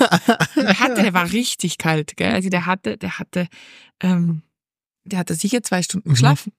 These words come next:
Speaker 1: Mhm.
Speaker 2: auf dem Gehsteig. Und ich mein, finde ich ja schon nett, dass es der Gehsteig war und nicht die Straße, aber, aber prinzipiell, ey,
Speaker 1: Mhm.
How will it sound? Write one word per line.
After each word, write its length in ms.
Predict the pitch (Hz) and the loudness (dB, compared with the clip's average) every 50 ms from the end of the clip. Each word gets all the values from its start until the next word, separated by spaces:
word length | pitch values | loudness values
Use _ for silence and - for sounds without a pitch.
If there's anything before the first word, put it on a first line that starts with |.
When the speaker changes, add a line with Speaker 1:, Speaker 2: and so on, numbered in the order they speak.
| _ | _
Speaker 1:
Mhm. 400 | - 160 123 120 135 139 143 143 | 0 2 4 4 6 4 4 2
Speaker 2:
auf 100 | 190 - | 0 -2
dem 300 | - - 175 170 170 202 - - - _ _ _ _ - | -2 -2 -2 -2 -2 -6 -12 -20 -20 _ _ _ _ -4
Gehsteig. 540 | - 220 196 190 - - 175 160 147 - - - - - - - - - - | 0 2 2 2 2 2 0 0 0 -4 -10 -16 -12 -10 -10 -10 -10 -10 -2
Und 380 | - 190 202 208 202 - - - | 0 2 2 2 0 -2 -4 -4
ich 60 | 165 | -2
mein, 180 | 165 160 156 | 0 0 0
finde 220 | 151 - 208 190 175 | 0 2 2 4 4
ich 40 | 165 | 2
ja 40 | |
schon 160 | 160 165 156 160 | 2 0 0 0
nett, 220 | 165 185 190 - | 0 0 0 -2
dass 80 | 175 165 | -6 -6
es 60 | - | -4
der 100 | - 165 | -4 -4
Gehsteig 460 | - 175 190 233 247 - 247 240 233 | -2 0 0 0 2 0 -2 -2 2
war 180 | 214 202 220 240 | 2 2 4 4
und 80 | 208 | 2
nicht 160 | 185 185 190 | 0 0 -2
die 80 | - 185 | -4 -6
Straße, 600 | - - - - - 254 302 - - - 320 - | -6 -4 -4 -2 -2 -2 0 0 -2 -2 -2 0
aber, 300 | - 214 196 202 202 - | 0 2 2 2 0 0
aber 200 | 190 196 202 190 | 0 -2 -2 -2
prinzipiell, 500 | - 220 233 254 - 269 - 240 233 247 - - - - - - - - _ _ _ _ _ _ _ _ _ - | -2 -2 -2 -2 -4 -6 -6 -6 -6 -6 -8 -12 -16 -16 -16 -18 -20 -20 _ _ _ _ _ _ _ _ _ -6
ey, 480 | - 214 247 285 285 269 220 185 156 _ _ - | -2 2 4 6 6 6 6 4 2 _ _ -2
Speaker 1:
Mhm. 560 | 175 123 123 123 120 117 117 117 120 120 | 2 4 4 4 4 4 2 2 0 0